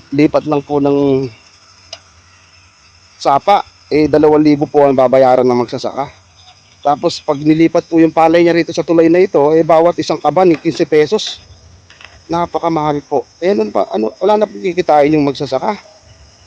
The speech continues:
Halos napupunta na lang po sa serbisyo ng, ah,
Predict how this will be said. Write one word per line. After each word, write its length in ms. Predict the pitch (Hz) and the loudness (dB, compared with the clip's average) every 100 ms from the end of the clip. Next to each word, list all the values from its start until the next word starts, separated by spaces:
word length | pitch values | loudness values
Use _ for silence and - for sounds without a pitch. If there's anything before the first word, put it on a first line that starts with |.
| - | -2
Halos 160 | 156 165 | 0 0
napupunta 420 | 170 170 160 170 | -2 -2 -4 -2
na 80 | 165 | 0
lang 160 | 160 156 | 0 0
po 160 | - | -6
sa 320 | 160 143 135 135 | -4 -2 0 -2
serbisyo 640 | 143 135 135 139 - 151 | -2 -2 -2 -2 -2 -4
ng, 160 | 139 139 | -2 -4
ah, 320 | 123 131 123 | -4 -4 -6